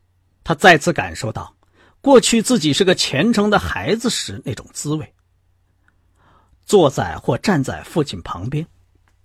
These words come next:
跟着他们一起唱赞美歌，或者试图去听懂牧师所讲的关于模糊不清的和非常了不起的主耶稣的事情。如果和娜塔莉结婚，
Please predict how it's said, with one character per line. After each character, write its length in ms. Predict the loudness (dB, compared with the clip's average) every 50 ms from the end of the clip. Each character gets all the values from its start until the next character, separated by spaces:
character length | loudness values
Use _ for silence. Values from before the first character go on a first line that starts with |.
| _ _
跟 180 | 0 0 2 2
着 80 | 2 2
他 160 | 4 4 2
们 180 | 4 2 -2 -2 _
一 140 | -2 -2
起 240 | -2 -2 -6 -8 -10
唱 320 | -6 -4 -4 -4 -4 -6 -8
赞 220 | -2 -2 -2 -2
美 120 | -2 -8 -16 _
歌， 260 | -12 -12 -12 -12 -14 _ _ _ _ _ _ _ _ _ _ _ _ _ _ _ _ _
或 180 | _ _ 4 4
者 160 | 6 4 2
试 240 | 2 4 4 4 4
图 240 | 4 4 2 2 2
去 200 | 4 2 0 -2
听 280 | 0 -2 0 0 0
懂 220 | 0 -2 -4 -6 -12 _ _ _ _ _
牧 200 | 2 4 4 4
师 220 | 2 2 2 0 0
所 200 | 0 0 -2 -2
讲 300 | -2 -2 -4 -6 -6 -12
的 80 | -16 -8
关 200 | 0 2 2 4
于 100 | 4 2
模 320 | 2 2 2 2 2 2 2
糊 200 | 2 2 0 0
不 160 | 0 -4 -4
清 280 | -4 -4 -2 -2 -2
的 160 | -2 -4 -6 -6 _ _ _ _ _ _
和 160 | 0 0 0
非 220 | 2 4 2 2 2
常 220 | 0 0 0 0
了 200 | 0 0 -2 -6
不 160 | -4 -2 -2
起 220 | -2 -2 -6 -10 -12
的 220 | -14 -16 -16 -16 _ _ _ _ _
主 200 | -12 -12 -12 -12
耶 260 | -6 -2 0 0 0
稣 240 | 0 -2 -4 -6 -6
的 100 | -6 -8
事 180 | -12 -14 -14 -14
情。 140 | -14 -16 -18 _ _ _ _ _ _ _ _ _ _ _ _ _ _ _ _ _ _ _ _ _ _ _ _ _ _
如 180 | _ 2 2 2
果 260 | 4 2 4 4 4
和 300 | 2 2 0 -2 -2 -2 _
娜 180 | -10 -10 -10 -10
塔 200 | -8 -6 -4 -4
莉 140 | -4 -4
结 240 | -6 -10 -14 -16 -16
婚， 180 | -14 -14 -16